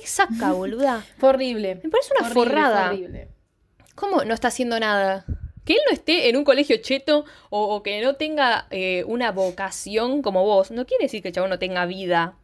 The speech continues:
Speaker 1: ahí, boluda. Tiene su
Speaker 2: Claro,
Speaker 1: trabajo,
Speaker 2: o sea.
Speaker 1: que déjalo en paz. Es como que se arma quilombo después de eso, porque lo presiona mucho, como que con
Speaker 2: Sí,
Speaker 1: las
Speaker 2: un
Speaker 1: ganas que
Speaker 2: montón.
Speaker 1: tiene de que vaya con ella,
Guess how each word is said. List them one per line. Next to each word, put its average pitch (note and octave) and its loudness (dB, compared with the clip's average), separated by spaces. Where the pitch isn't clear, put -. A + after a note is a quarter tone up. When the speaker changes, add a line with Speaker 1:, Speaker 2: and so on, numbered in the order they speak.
Speaker 1:
ahí, F#3 -2
boluda. F#3+ -2
Tiene G4+ 2
su A4 2
Speaker 2:
Claro, C4 -2
Speaker 1:
trabajo, B3+ 0
Speaker 2:
o F#3+ 0
sea. F3+ -18
Speaker 1:
que G3 -8
déjalo G#3+ -2
en F#3 -8
paz. D4+ 2
Es - -18
como C4+ -4
que G3 -12
se - -2
arma G3 0
quilombo F3 -2
después E3 -6
de E3+ -4
eso, E3+ -6
porque F3+ -4
lo G3+ -2
presiona D#4 -2
mucho, D4+ -2
como G3+ -6
que G#3+ -10
con A3 2
Speaker 2:
Sí, G#3+ 2
Speaker 1:
las A3 2
Speaker 2:
un - 0
Speaker 1:
ganas F4 2
que G3+ -6
Speaker 2:
montón. G3 -6
Speaker 1:
tiene A3 -2
de F3+ 0
que E3+ 0
vaya G#3+ 0
con F#3 0
ella, A3+ -2